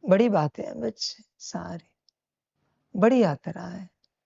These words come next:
गफलत नहीं करो। संस्कार, स्व परिवर्तन, उसी से विश्व परिवर्तन होगा।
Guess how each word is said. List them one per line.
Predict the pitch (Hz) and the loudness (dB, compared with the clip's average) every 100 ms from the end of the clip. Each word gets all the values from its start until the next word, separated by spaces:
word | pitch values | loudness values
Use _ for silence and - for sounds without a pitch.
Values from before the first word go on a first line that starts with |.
| _ _ _ _ | _ _ _ _
गफलत | 190 180 - 240 247 | 4 4 6 2 2
नहीं | 196 160 147 | 2 2 0
करो। | - 160 160 147 151 _ _ _ _ _ _ _ _ _ _ _ _ _ _ _ | -4 -10 -10 -16 -20 _ _ _ _ _ _ _ _ _ _ _ _ _ _ _
संस्कार, | - - 156 156 - - 156 151 _ _ _ _ _ _ _ _ _ _ _ _ _ _ _ _ _ _ | -14 -4 -4 -2 -8 -10 -14 -20 _ _ _ _ _ _ _ _ _ _ _ _ _ _ _ _ _ _
स्व | - - 196 185 196 214 _ _ _ | -14 -4 2 2 2 -6 _ _ _
परिवर्तन, | 180 165 160 160 151 - 185 180 175 _ _ _ _ _ _ - | 0 2 2 0 -4 -8 -12 -12 -16 _ _ _ _ _ _ -8
उसी | 156 190 196 | -2 0 0
से | - 214 233 | 0 -2 0
विश्व | 185 180 - 190 | 0 0 0 0
परिवर्तन | 180 170 165 165 160 - 190 | 2 2 4 2 0 -2 -4
होगा। | 170 147 143 151 147 - 170 | -2 -4 -4 -6 -6 -8 -14